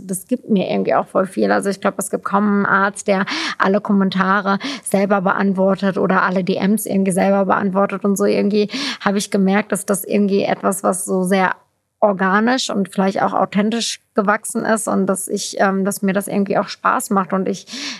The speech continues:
gar nicht so, wie man vielleicht denkt, das mit einem strategischen Hintergrund mache, von wegen, oh, okay, dann könnte sich mein Terminplaner füllen oder ich könnte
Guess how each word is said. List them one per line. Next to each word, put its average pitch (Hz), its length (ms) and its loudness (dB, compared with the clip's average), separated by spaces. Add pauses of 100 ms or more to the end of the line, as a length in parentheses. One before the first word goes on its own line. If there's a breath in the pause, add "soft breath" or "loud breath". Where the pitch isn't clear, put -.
(140)
gar 196 180 2
nicht 220 300 0
so, 202 340 2
wie 202 120 2
man 196 240 2
vielleicht 190 500 -2
denkt, 214 460 2
das 190 140 0
mit 208 120 0
einem 196 320 2
strategischen 196 720 -2
Hintergrund 190 800 2
mache, 190 320 2
von 190 180 0
wegen, 185 200 2
oh, 196 220 2
okay, 196 280 -2
dann 180 180 0
könnte 185 220 0
sich 185 160 -6
mein 180 180 2
Terminplaner 185 640 2
füllen 196 360 0
oder 175 180 2
ich 202 140 -4
könnte 190 340 0